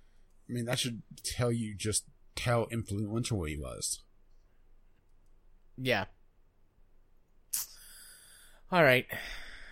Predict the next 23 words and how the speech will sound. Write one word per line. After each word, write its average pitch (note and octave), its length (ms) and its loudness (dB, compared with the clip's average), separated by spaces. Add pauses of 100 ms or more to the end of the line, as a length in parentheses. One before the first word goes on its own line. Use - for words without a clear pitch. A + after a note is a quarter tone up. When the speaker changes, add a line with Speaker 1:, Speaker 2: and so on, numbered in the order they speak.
(260)
Speaker 2:
I C3+ 80 -8
think B2+ 260 -6
I'm, B2 340 0
uh, G#2+ 440 0 (1500)
ready A2+ 500 2 (280)
to A#2+ 140 -4
move A#2 260 -4
on A#2 320 0 (100)
Speaker 1:
Yeah. G2+ 240 0 (300)
Speaker 2:
to A2+ 500 -2 (320)
the - 80 -10
games B2 380 0
that G#2+ 60 -2
we A2+ 100 0
played B2 300 0
this A2 180 -2
week, B2 240 -2
if A#2 120 -6
you C3+ 180 0
are. F#2+ 180 0 (340)
Speaker 1:
Yeah, C#3 260 2
I C3 120 2
think B2+ 460 -4